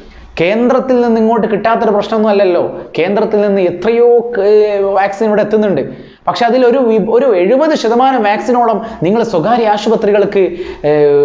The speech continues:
ക്യാഷിന് കൊടുക്കുകയാണെന്നുള്ളതിൽ പല അഭ്യൂഹങ്ങളും കേരളത്തിൽ പരക്കുന്നുണ്ട്. അതായത്, നമ്മൾ ഇപ്പോൾ ഇവിടെ കോഴിക്കോട് ജില്ലയിൽ പറയുകയാണെങ്കിൽ ബേബിയിലൊക്കെ ഇഷ്ടം പോലെ, ബേബി മെമ്മോറിയൽ ഹോസ്പിറ്റലിലൊക്കെ ഇഷ്ടം പോലെ വാക്സിൻ എടുക്കാൻ ക്യൂ നിൽക്കുകയാണ്.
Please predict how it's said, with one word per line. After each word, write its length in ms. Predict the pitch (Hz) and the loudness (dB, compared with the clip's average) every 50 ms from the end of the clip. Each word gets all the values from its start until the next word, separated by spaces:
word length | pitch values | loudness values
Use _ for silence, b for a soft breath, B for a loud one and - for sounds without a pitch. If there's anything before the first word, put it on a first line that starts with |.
| 143 135 120 | 2 0 -2
ക്യാഷിന് 460 | 127 - - 156 165 190 - 240 220 | -4 -6 -6 -6 -4 -4 -2 -2 0
കൊടുക്കുകയാണെന്നുള്ളതിൽ 1040 | 202 196 196 196 185 226 247 240 226 220 220 214 214 208 202 202 196 175 - B B B B B B B B - | 2 2 2 2 0 0 0 0 0 0 0 2 2 2 2 2 0 -2 -4 B B B B B B B B -2
പല 140 | 214 226 | 0 0
അഭ്യൂഹങ്ങളും 760 | 240 233 208 196 196 185 226 233 220 240 233 220 220 226 202 - | 0 0 0 0 0 0 0 0 0 0 0 0 0 0 -2 -2
കേരളത്തിൽ 300 | 208 202 208 208 220 214 | -2 -2 -2 -2 -2 -2
പരക്കുന്നുണ്ട്. 540 | 202 214 190 196 196 220 214 214 190 165 127 107 - - - - - - _ - - - _ _ _ - _ _ _ _ _ _ _ _ _ _ _ b b b b b b - | -2 0 -2 -2 -2 -2 -2 0 -2 -2 -4 -6 -8 -12 -18 -20 -20 -20 _ -20 -20 -20 _ _ _ -20 _ _ _ _ _ _ _ _ _ _ _ b b b b b b -8
അതായത്, 380 | 117 147 196 226 226 247 254 247 220 170 151 147 147 151 156 156 156 151 | -4 -2 -2 0 0 2 2 2 2 0 0 0 0 0 0 0 -2 -2
നമ്മൾ 160 | 147 165 202 | 0 0 0
ഇപ്പോൾ 140 | 185 170 196 | 0 0 0
ഇവിടെ 100 | 185 185 | 0 0
കോഴിക്കോട് 480 | 143 160 170 202 220 214 233 233 214 | 0 2 2 2 2 2 0 0 0
ജില്ലയിൽ 280 | 190 220 214 220 220 214 | 0 2 2 2 2 2
പറയുകയാണെങ്കിൽ 480 | 196 214 196 202 202 196 196 190 196 | 2 0 0 0 0 0 0 0 0
ബേബിയിലൊക്കെ 580 | 196 160 165 185 190 185 202 196 202 190 196 185 | 2 2 2 2 2 2 2 0 0 0 0 0
ഇഷ്ടം 380 | 180 175 - - - 208 202 190 | -2 -2 -4 -6 -4 -2 0 2
പോലെ, 260 | 196 190 165 139 - B B B B B B B B | 2 2 0 -2 -4 B B B B B B B B
ബേബി 240 | 151 160 165 190 190 | 0 2 2 0 0
മെമ്മോറിയൽ 380 | 190 185 190 190 190 185 180 | 0 0 0 0 0 0 0
ഹോസ്പിറ്റലിലൊക്കെ 640 | 175 190 185 - - 202 180 190 190 190 170 - 196 | 0 -2 -4 -4 -4 -4 -2 0 0 0 0 0 0
ഇഷ്ടം 460 | 185 185 - - - - - 226 214 | -2 -2 -4 -10 -10 -6 -4 -2 0
പോലെ 140 | 214 214 208 | 0 0 0
വാക്സിൻ 340 | 202 202 208 208 - 220 220 | 0 0 -2 -2 -4 -2 -2
എടുക്കാൻ 320 | 214 196 214 220 208 208 | -2 -2 -2 -2 -4 -4
ക്യൂ 260 | 208 - - 247 262 | -4 -2 0 2 2
നിൽക്കുകയാണ്. 540 | 269 262 262 240 254 - 247 220 185 151 - | 2 2 2 0 0 -2 -2 -2 0 -2 -4